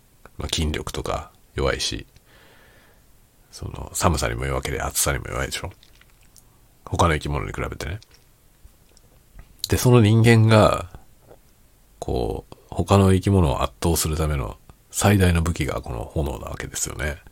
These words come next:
だからだと思いますね。これが強さの、自分たちの強さを支えてるものだから、だから本能的に多分この炎を見ていると安心するんだと思いますね。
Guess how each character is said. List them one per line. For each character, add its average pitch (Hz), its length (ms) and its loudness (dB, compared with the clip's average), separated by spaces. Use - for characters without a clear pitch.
だ 110 120 4
か 98 100 6
ら 71 60 2
だ 58 100 -2
と - 80 -10
思 107 140 -10
い - 20 -12
ま - 80 -10
す - 140 -6
ね。 69 120 -2
こ - 140 0
れ 107 80 6
が 104 100 4
強 117 280 4
さ 76 120 2
の、 - 220 -6
自 85 180 -2
分 87 160 4
た 69 100 0
ち 69 100 -6
の 69 80 -4
強 82 240 2
さ 65 200 -2
を 64 60 -6
支 - 120 -6
え 73 100 0
て - 100 -2
る 71 60 -2
も 95 140 -6
の 135 80 -4
だ 127 100 -6
か - 100 -14
ら、 - 200 -10
だ 113 120 4
か 104 60 6
ら - 40 2
本 131 220 8
能 131 140 8
的 120 140 4
に 107 120 4
多 101 120 4
分 67 200 0
こ 64 120 -6
の 65 60 -4
炎 69 380 0
を 60 60 -8
見 64 120 -8
て - 140 -8
い - 60 -6
る - 100 -6
と - 240 -6
安 69 100 -4
心 - 200 -4
す - 100 -8
る 60 100 -6
ん - 60 -10
だ - 100 -16
と - 100 -12
思 - 120 -12
い - 40 -14
ま - 100 -14
す - 140 -10
ね。 80 120 -10